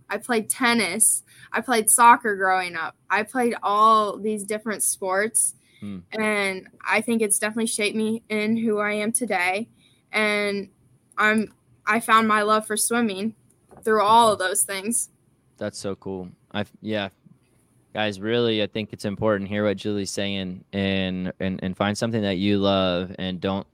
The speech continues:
Speaker 2: limit what you're willing to try, um, early on. I think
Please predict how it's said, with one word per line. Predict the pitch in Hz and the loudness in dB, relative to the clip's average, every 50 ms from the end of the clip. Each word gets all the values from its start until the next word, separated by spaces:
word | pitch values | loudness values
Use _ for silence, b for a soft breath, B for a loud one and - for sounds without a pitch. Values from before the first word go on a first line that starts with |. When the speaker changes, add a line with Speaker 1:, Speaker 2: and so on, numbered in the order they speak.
| - | -6
Speaker 2:
limit | 104 110 127 131 135 123 110 - _ _ _ _ _ _ _ _ _ - | 0 4 4 4 4 2 0 -4 _ _ _ _ _ _ _ _ _ -2
what | 101 120 - | 0 0 0
you're | - 117 110 | 0 -2 -2
willing | 107 117 117 117 117 110 107 | 0 2 2 2 2 0 0
to | 98 98 | -2 -4
try, | - - - 107 104 107 107 104 101 98 98 95 95 92 101 - _ - | -2 2 2 4 4 6 4 4 2 2 0 0 -2 -4 -8 -14 _ -8
um, | 101 98 98 98 98 95 95 92 - - | -6 -4 -4 -4 -4 -6 -8 -10 -10 -6
early | - 101 101 98 98 95 95 | -2 -2 0 0 2 0 0
on. | 95 98 98 | 0 0 -2
I | 95 | -4
think | - 107 101 | -6 -8 -10